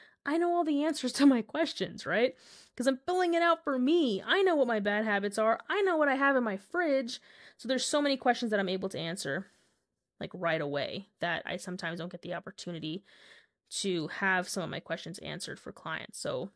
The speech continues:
when I give them a meal plan, I'm like, "Hey, listen, this is the meal plan. Let me know how you feel about X, Y, and Z. Let me know if I need to swap anything out." And I give them time to give it a once over. I make last minute changes, and then they have their meal plan, which doubles as their grocery list.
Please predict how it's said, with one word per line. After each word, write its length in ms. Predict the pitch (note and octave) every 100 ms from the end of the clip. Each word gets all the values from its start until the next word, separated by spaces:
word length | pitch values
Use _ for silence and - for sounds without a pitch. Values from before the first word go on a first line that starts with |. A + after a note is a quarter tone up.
| _
when 140 | G#3
I 80 | G3+
give 240 | G3 F4+ B3+
them 120 | A3+
a 60 |
meal 220 | F#3+ F3+ F#3
plan, 280 | - E3+
I'm 80 | E3
like, 120 | D#3
"Hey, 160 | A3 C4
listen, 400 | C4+ C4 A#3+ A#3 -
this 160 | B3+
is 100 | C#4+
the 60 | C4+
meal 200 | B3 A#3+
plan. 380 | A3+ A#3+ A3+ A3+ - - - -
Let 160 | D4+
me 80 | E4+
know 160 | D#4+ D4+
how 100 | C4
you 140 | C4
feel 220 | B3+ B3+
about 280 | A#3 A3+ A3
X, 240 | A3 A3
Y, 160 | - G#3
and 180 | F#3+ G#3
Z. 420 | B3 C#4 C4 C4+ - -
Let 80 | B3
me 80 |
know 80 | B3+
if 60 | A#3
I 40 |
need 80 | A3
to 60 | G3+
swap 300 | - G3 F#3+
anything 340 | F3+ F#3 F3
out." 280 | A3 G#3+ - _ - - -
And 80 |
I 60 | A#3+
give 180 | A3 C#4+
them 140 | C#4
time 240 | C4 A3+ A3
to 120 | G3+
give 120 | F#3+
it 80 | F3+
a 40 |
once 400 | F3 A3+ C#4+ C#4+ G#3+
over. 460 | F3 F3+ D3+ F#3 - - -
I 80 | G3+
make 200 | A3+ A3+
last 340 | F#3+ G3 G3+ G#3
minute 220 | F#3+ E3
changes, 680 | - D4 C4+ G#3+ G#3 G#3 - - - _ -
and 460 | G3 F#3+ F#3+ G3 -
then 220 | F#3 G3+
they 140 | G3+ G3+
have 220 | F#3+ F#3
their 100 | F#3
meal 220 | A#3 B3+
plan, 420 | B3 A3+ A3+ A3
which 280 | F3+ - -
doubles 280 | F#3 E3+ F3+
as 140 | E3
their 120 | D#3
grocery 420 | - A2+ - - -
list. 300 | G1+ -